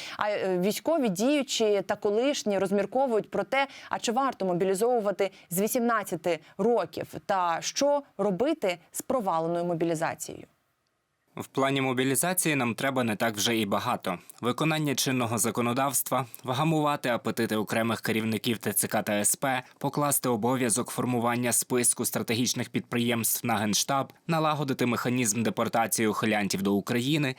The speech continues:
Speaker 2: загальна мобілізація дітей політичних і адміністративних еліт,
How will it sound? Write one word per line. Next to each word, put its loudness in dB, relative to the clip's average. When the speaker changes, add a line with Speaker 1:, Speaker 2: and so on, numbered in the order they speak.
Speaker 2:
загальна 0
мобілізація 2
дітей 0
політичних -2
і 2
адміністративних 0
еліт, 0